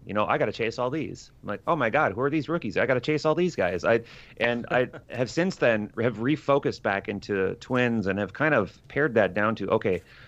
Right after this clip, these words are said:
Speaker 1: it's not just the Twins. Now it's, uh, Twins rookies and prospects autos, and then Twins Hall of Fame autographs. So it's really,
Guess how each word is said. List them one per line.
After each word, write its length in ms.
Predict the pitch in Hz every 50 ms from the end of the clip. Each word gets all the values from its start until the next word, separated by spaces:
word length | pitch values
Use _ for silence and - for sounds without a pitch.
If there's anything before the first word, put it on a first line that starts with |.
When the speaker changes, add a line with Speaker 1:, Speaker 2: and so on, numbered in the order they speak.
| - - - - - - - - - - -
Speaker 1:
it's 160 | 110 - -
not 160 | 160 180 180
just 200 | - 160 135 -
the 60 | 123
Twins. 380 | - - - 143 123 113 104 87
Now 200 | 120 120 127 127
it's, 200 | 123 123 - -
uh, 340 | 127 110 107 101 101 98 92 95 - - - -
Twins 560 | - - 131 131 123 117 110 85 87 - - -
rookies 520 | 110 113 110 120 113 110 107 95 87 - -
and 560 | - 92 92 92 92 90 90 87 87 85 85 - - - - - 123
prospects 800 | - - 117 107 - - - 104 92 87 - - - - - - - _ _ - 107
autos, 600 | 113 107 107 101 95 92 92 95 95 95 85 82
and 80 | 98 95
then 300 | 95 95 92 95 92 90 90 - -
Twins 260 | - 117 104 98 92
Hall 180 | - 113 107 101
of 80 | 98
Fame 220 | - 101 101 98 95
autographs. 580 | - 90 85 85 85 82 82 - - - - -
So 380 | - - - 98 95 90 - - - - - - - -
it's 280 | 113 123 123 - - -
really, 600 | 110 107 143 180 180 175 165 151 147 110 -